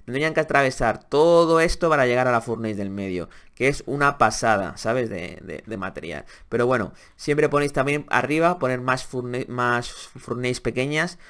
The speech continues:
para que no, para estar más seguros. Pero vamos, yo por comodidad dejaría la furnace grande abajo. Y ahora vamos al juego.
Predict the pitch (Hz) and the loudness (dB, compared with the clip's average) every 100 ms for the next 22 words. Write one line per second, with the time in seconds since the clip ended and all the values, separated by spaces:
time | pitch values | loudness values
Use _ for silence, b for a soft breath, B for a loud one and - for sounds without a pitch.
0 | b - 135 147 139 135 139 147 - - | b 0 4 4 2 -2 0 -2 -4 0
1 | 123 120 - 127 117 - 92 80 73 - | 2 2 2 0 0 -2 -4 -4 -4 -4
2 | 95 110 101 92 104 131 135 127 - 120 | 0 2 2 -2 -2 0 0 0 -4 -6
3 | 120 117 117 120 147 180 202 B B B | -4 -2 0 4 8 8 6 B B B
4 | B - 117 117 113 127 151 151 - _ | B -6 -2 2 4 6 6 4 0 _
5 | - 120 - 120 127 117 120 131 151 - | -4 -4 -4 -4 -4 0 0 2 -2 -4
6 | - 90 - - - - - - - 117 | -6 -6 -8 -14 -20 -20 -20 -20 -10 2
7 | 151 160 160 180 196 - 117 113 170 156 | 6 8 8 6 4 6 6 8 6 6
8 | - | -2